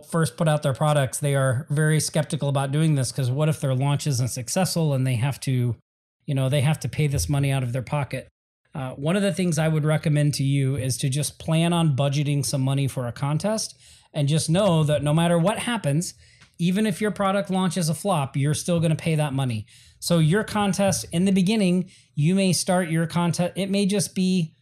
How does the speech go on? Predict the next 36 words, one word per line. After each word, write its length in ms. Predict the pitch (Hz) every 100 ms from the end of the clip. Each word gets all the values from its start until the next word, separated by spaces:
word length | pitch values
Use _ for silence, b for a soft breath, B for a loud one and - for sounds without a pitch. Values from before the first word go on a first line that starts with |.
| _ -
you 100 | 156
know, 240 | 160 180
a 80 | 156
thousand 480 | 143 185 190 170 196
dollars, 480 | 190 196 180 139 123
or 80 | 135
maybe 240 | 170 220
it's 120 | 226
just 240 | - 233 -
five 220 | 170 233
hundred 200 | 180 131
dollars, 340 | 120 117 110
uh, 140 | 120 131 -
you 100 | -
know, 160 | 127 143
a 60 | 160
couple 260 | 170 170
hundred 200 | 156 175
dollars 300 | 175 170 160
to 80 | 123
first 280 | - 196 -
place, 280 | 202 190 -
a 40 |
couple 200 | 151 147
hundred 180 | 143 139
dollars 200 | 139 123
to 60 |
second 220 | 196 196 165
place, 300 | 185 180 147
maybe 200 | 139 139
a 60 |
hundred 200 | 131 160
bucks 200 | 151 151
to 100 | -
third 240 | 131 139 113
place. 260 | 120 -